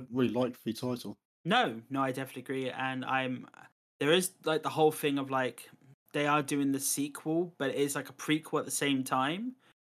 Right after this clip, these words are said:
Speaker 2: So they said that, yeah, sequel prequel, which is gonna be interesting, and it, it'll be nice to see where they go with that, 'cause I, I, I loved the visual aesthetic of the movie. I thought it was brilliant.
Speaker 1: Yeah, absolutely. And that was based on a manga, I believe.
Speaker 2: Yeah. Uh, yes, I believe it was based on Japanese manga, yeah.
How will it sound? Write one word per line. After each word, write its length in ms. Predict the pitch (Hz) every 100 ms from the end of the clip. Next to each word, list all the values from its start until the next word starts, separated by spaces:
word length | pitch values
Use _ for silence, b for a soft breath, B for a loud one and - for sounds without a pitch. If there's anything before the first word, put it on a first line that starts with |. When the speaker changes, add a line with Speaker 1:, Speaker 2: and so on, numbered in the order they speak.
| _
Speaker 2:
So 180 | - 147
they 120 | 147
said 200 | 147 151
that, 260 | 147 139 135
yeah, 180 | 147 139
sequel 380 | - 151 139 131
prequel, 380 | 151 143 -
which 200 | 123 127
is 100 | 131
gonna 160 | 135 131
be 100 | 127
interesting, 580 | 127 131 123 - 123 123
and 140 | 120
it, 280 | - 135 135
it'll 100 | 151
be 120 | 170
nice 260 | 196 214 208
to 80 | 165
see 360 | - 160 147 B B B
where 100 | 147
they 80 | 143
go 140 | 147 151
with 80 | 131
that, 180 | 117 -
'cause 140 | 139
I, 200 | 147 131
I, 60 | 139
I 100 | 143
loved 360 | 147 165 170 -
the 140 | 147
visual 320 | 139 139 135
aesthetic 400 | 127 - 131 127
of 60 | -
the 60 | 120
movie. 280 | 123 127
I 60 | 135
thought 160 | 131 123
it 40 |
was 100 | 120
brilliant. 440 | - 120 123 143 - _ _ -
Speaker 1:
Yeah, 200 | 151 - -
absolutely. 540 | 131 - 123 117 123 _ _
And 80 | 147
that 60 | 151
was 140 | 139
based 320 | - 135 -
on 80 | 120
a 40 |
manga, 400 | 123 139 135 117
I 80 | 110
believe. 400 | 110 113 113 - _ _ _ _
Speaker 2:
Yeah. 220 | 131 156 - _ _ _
Uh, 380 | 143 143 139 135 131
yes, 300 | 127 139 135
I 40 | 127
believe 260 | 127 127 123
it 20 |
was 120 | 123
based 280 | 131 127 -
on 80 | 117
Japanese 460 | 117 - 123 117
manga, 240 | 123 120 113
yeah. 300 | 117 110